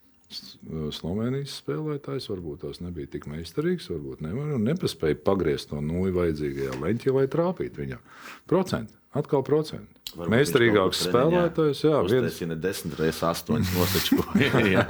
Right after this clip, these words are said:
Speaker 2: varbūt tas te
Speaker 1: Jā.
Speaker 2: tā.
Speaker 1: Es ļoti maz ticu tai veiksmei. Ļoti maz tic veiksmē, visam pamatā ir darbs, meistarība.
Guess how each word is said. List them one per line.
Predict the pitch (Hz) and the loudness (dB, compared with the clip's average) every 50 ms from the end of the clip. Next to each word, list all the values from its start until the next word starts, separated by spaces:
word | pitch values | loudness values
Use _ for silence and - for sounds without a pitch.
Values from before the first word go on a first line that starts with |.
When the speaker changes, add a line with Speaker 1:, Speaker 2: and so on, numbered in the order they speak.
| 113 - 101 - - 135 151 160 | 2 0 0 0 0 0 2 2
Speaker 2:
varbūt | 104 101 107 120 123 135 143 - - - | 4 4 2 2 0 0 -2 -2 -2 -4
tas | 107 98 | -4 -4
te | - - 131 101 | -2 -2 -2 0
Speaker 1:
Jā. | 90 | 0
Speaker 2:
tā. | 90 110 95 82 80 - - - - - - - - | 0 0 0 0 -4 -6 -10 -16 -16 -16 -16 -6 -2
Speaker 1:
Es | 110 113 101 113 139 | 0 0 2 2 4
ļoti | 143 151 131 107 92 113 | 6 6 6 4 4 4
maz | 123 131 123 95 - | 4 4 4 2 2
ticu | - - 107 110 104 - | 2 2 2 2 2 -2
tai | - - 80 73 | -4 -2 -2 -2
veiksmei. | 71 78 85 76 - - - - - - _ _ _ _ _ _ _ _ _ _ _ _ _ _ _ _ _ _ - | 0 0 0 -2 -2 -4 -10 -16 -18 -20 _ _ _ _ _ _ _ _ _ _ _ _ _ _ _ _ _ _ -8
Ļoti | 104 110 117 101 82 82 90 | -2 0 2 2 2 0 0
maz | 92 90 80 - | -2 -2 -4 -6
tic | - - 85 87 87 | -6 -6 -6 -6 -6
veiksmē, | - - 101 110 117 110 - - 78 69 69 | -8 -8 -4 -4 -4 -4 -6 -8 -10 -10 -8
visam | 73 80 85 - - 73 67 69 | -8 -8 -8 -8 -8 -10 -12 -10
pamatā | - 92 92 85 69 - - 73 67 65 | -8 -8 -8 -8 -10 -12 -12 -12 -12 -10
ir | 65 65 65 | -12 -12 -10
darbs, | 71 85 98 95 85 - - - - - _ _ _ | -6 -4 -4 -4 -4 -6 -12 -16 -16 -18 _ _ _
meistarība. | - 80 82 87 90 90 - - - 71 67 65 65 - | -10 -8 -6 -6 -6 -6 -8 -10 -8 -8 -8 -8 -8 -10